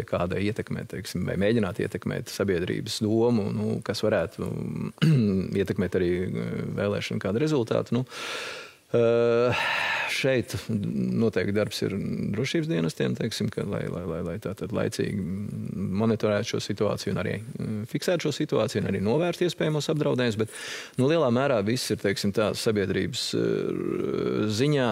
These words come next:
teiksim, tā, nu, pašiem atbildīgi pieiet šiem jautājumiem. Un arī, protams, teiksim, nu,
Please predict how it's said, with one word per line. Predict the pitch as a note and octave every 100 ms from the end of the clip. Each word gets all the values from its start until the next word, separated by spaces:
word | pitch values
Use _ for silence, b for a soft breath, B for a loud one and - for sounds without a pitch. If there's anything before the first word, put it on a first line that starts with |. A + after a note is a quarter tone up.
| -
teiksim, | G#2 - G#2
tā, | A2+ G2+ -
nu, | A2 -
pašiem | A#2+ A2+ G#2+ G#2
atbildīgi | G#2+ - - -
pieiet | G#2 G2 -
šiem | - -
jautājumiem. | G#2+ A2 - - - B2
Un | C#3+
arī, | A#2+ G#2
protams, | B2 A#2+ A2 G2 -
teiksim, | - - - - A1+ -
nu, | A#2